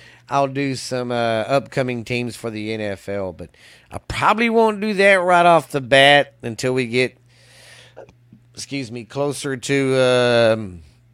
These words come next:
uh, training camp and all that, 'cause people are still getting cut and stuff. So,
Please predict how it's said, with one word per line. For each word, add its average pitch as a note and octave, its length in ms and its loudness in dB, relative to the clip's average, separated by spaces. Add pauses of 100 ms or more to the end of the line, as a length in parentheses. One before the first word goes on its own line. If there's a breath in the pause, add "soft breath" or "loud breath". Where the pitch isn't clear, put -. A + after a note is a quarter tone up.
(120)
uh, A2 440 0
training C#3+ 400 -2
camp C3+ 380 0
and B2+ 100 2
all B2+ 180 4
that, B2 260 4
'cause A2+ 140 -8
people E3+ 320 -2
are A#2 60 -4
still B2 240 0
getting G#2 340 -4
cut G2+ 240 -6
and F#2+ 120 -16
stuff. D2+ 360 -16
So, - 320 -20